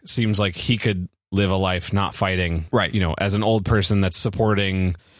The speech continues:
Speaker 1: whatever organizations more than Captain America. Like, he feels like he's never going to stop until he dies.
Speaker 2: Right.
Speaker 1: So, but, uh, there's a part of me that, like, it's like, I hope it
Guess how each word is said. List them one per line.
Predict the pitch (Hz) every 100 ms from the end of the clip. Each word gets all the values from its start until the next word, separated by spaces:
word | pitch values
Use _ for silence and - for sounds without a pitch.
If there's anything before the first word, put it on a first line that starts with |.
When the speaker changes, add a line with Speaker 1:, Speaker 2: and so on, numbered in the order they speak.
| - _ _ _
Speaker 1:
whatever | 98 104 104 98 101
organizations | 101 98 95 92 104 90 92 87 87
more | 117 117 107
than | 98 92 85 82 _ _ _ -
Captain | 113 90 95
America. | 87 85 80 78
Like, | 80 -
he | 156
feels | 131 131 104
like | 101 92
he's | 110 98
never | 101 95
going | 92 92 87
to |
stop | - 92 85
until | 85 80
he |
dies. | 78 76 76 - - - 90
Speaker 2:
Right. | 85 - _ _ _ -
Speaker 1:
So, | 98 82 - - - -
but, | 135
uh, | 110 98
there's | 131 131
a | 139
part | 160 208
of |
me | 180
that, | 139 120
like, | 113 - - _
it's | 113 113
like, | 95 -
I |
hope | 104 180 170
it | 143